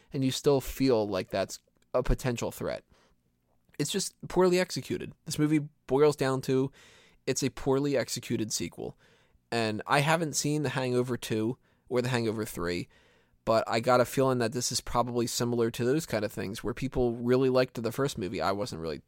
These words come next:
the biggest fan of it, but then people came out afterward and they went, "Ah, well, that kind of hurts my opinion of the first movie a little bit." This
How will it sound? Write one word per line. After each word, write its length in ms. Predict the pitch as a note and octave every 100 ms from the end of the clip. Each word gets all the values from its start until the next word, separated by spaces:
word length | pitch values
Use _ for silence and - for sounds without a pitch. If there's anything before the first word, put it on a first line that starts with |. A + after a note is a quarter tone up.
| -
the 60 |
biggest 320 | - D3 D3+ -
fan 200 | G#2 F#2+
of 60 |
it, 140 | A2+ - - - - -
but 200 | A#2+ A#2 -
then 280 | B2 B2+
people 200 | C3 C3
came 220 | C3 C3+ C#3+
out 160 | F3
afterward 380 | C#3+ - A#2+ A#2
and 100 | A#2+
they 80 | A#2
went, 320 | A#2+ A#2 A2+ - - - - _ _ -
"Ah, 1080 | D#3+ C#3+ B2 A2+ G#2 G2+ C#2+ D#2 C2 - -
well, 240 | - F3+ F3+
that 120 | E3+
kind 180 | F3+ F3
of 100 | C#3+
hurts 240 | E3 D#3
my 180 | D3+ D3+ D3+ C#3 B2
opinion 360 | - C#3 C#3 C3
of 80 | A#2
the 60 | A#2
first 240 | G#2 -
movie 160 | F2+ D#2+
a 80 |
little 160 | E2+ D2
bit." 180 | B1+ - _ _ _ - - - _ _ _ _ _ -
This 420 | C#3+ E3+ -